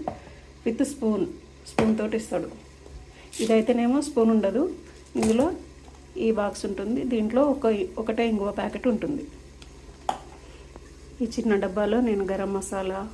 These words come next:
గరం మసాలా పోసి పెట్టుకున్న, వంట సోడా, ఇట్లాంటివి చిన్న చిన్నవి పోసుకోవడానికి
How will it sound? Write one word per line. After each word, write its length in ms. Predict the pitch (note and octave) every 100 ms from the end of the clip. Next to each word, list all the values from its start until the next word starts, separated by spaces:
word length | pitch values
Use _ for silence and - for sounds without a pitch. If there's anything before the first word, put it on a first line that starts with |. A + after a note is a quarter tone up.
| - - - - - - - - - - - G#3
గరం 160 | G#3 G#3
మసాలా 300 | F#3+ G#3 G3 G3
పోసి 180 | F3+ -
పెట్టుకున్న, 340 | F3+ - G#2+ F#3 - - - - - -
వంట 180 | G#3+ G3 F#3+
సోడా, 260 | G3 F#3+ G3+ - - - - - - - - -
ఇట్లాంటివి 420 | A#3 G#3+ G#3+ G3+ -
చిన్న 140 | G#3+ G3+
చిన్నవి 240 | A3 G#3+ G#3
పోసుకోవడానికి 580 | G3+ - G3 G#3 G#3 F#3